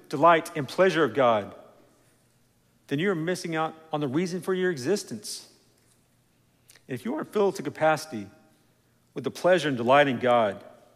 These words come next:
then you're missing out on the greatest gift that has ever been given to you. That's God himself. So don't go another day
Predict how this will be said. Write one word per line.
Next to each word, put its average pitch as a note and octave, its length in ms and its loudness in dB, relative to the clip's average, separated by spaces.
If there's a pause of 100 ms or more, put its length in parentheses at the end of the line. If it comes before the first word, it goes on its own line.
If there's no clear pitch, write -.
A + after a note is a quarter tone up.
(300)
then B2+ 140 -10
you're F#3+ 100 -6
missing F3+ 360 -8
out D3+ 120 -4
on C#3+ 60 -6
the A#2+ 80 -4
greatest D#3+ 560 -4
gift C3 400 -4 (220)
that - 60 -6
has A2+ 180 -10
ever E3 180 -4
been C#3+ 200 -6
given A2+ 260 -4
to - 100 -16
you. G2+ 160 -16 (800)
That's D3 140 -14
God D3+ 220 -2
himself. B2+ 540 -6 (1700)
So - 140 -12
don't E3+ 120 -8
go F#3 100 -4
another E3 260 -4
day B2+ 360 -4